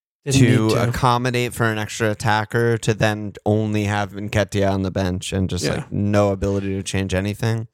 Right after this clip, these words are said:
Speaker 2: But
Speaker 1: Yeah.
Speaker 2: I don't know how much that would have changed the actual outcome. I mean, they completely dominated.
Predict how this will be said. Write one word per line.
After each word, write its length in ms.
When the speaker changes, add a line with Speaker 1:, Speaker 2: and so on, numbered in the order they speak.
Speaker 2:
But 160
Speaker 1:
Yeah. 120
Speaker 2:
I 40
don't 160
know 120
how 120
much 240
that 140
would 140
have 80
changed 320
the 60
actual 600
outcome. 340
I 40
mean, 140
they 120
completely 720
dominated. 800